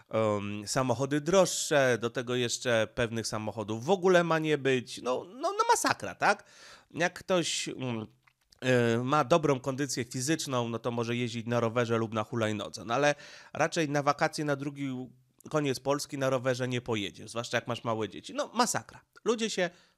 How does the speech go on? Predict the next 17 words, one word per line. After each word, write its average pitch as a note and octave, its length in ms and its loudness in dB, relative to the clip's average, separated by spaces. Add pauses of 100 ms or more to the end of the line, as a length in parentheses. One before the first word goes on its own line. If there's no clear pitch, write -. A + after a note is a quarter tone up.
wkurzyli. G#2 520 -2
W A#2 40 -14
związku B3+ 300 0
z - 80 -8
tym D#3+ 240 0 (100)
pisowcy, D#3 640 -2 (480)
e, G#2 460 2
postanowili, D3 960 -2 (340)
mm, G2+ 1200 -10
postanowili, C3 1000 -4 (680)
e, A2+ 680 2 (520)
wykorzystać E3+ 1080 0 (800)
tą C#3 160 2
sytuację D3 560 0
na D3 160 0
swoją C3 360 -2
korzyść, C3+ 600 -2